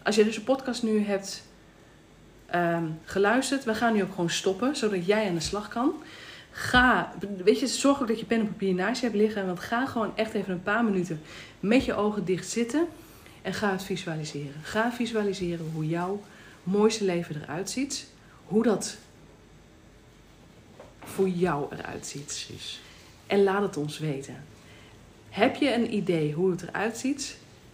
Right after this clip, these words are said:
Speaker 1: Plan met ons een gesprek in en dan gaan we ervoor zorgen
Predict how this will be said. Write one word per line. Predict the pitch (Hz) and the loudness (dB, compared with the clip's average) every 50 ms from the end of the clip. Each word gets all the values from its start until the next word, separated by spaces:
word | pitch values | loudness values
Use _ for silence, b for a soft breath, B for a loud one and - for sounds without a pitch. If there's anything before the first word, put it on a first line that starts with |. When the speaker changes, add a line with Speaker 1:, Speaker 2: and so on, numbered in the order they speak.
| - - - - - - - - - - | -20 -20 -20 -20 -20 -20 -20 -20 -6 0
Speaker 1:
Plan | 220 233 262 277 | 4 6 8 8
met | 277 - - | 8 6 4
ons | 208 185 196 | 2 0 -2
een | 165 | -4
gesprek | 156 160 - - - 185 202 214 214 | -6 -6 -6 -4 -2 -2 -2 0 0
in | 254 254 277 262 - - | 0 0 0 -2 -4 -6
en | - 180 | -6 -6
dan | 180 170 | -6 -4
gaan | - 180 175 | -4 -4 -4
we | 165 | -4
ervoor | 165 156 - - 156 151 | -4 -6 -6 -4 -4 -4
zorgen | 147 147 151 196 233 262 262 - - 151 165 220 285 | -4 0 2 4 4 4 4 0 -2 -2 -2 -2 -2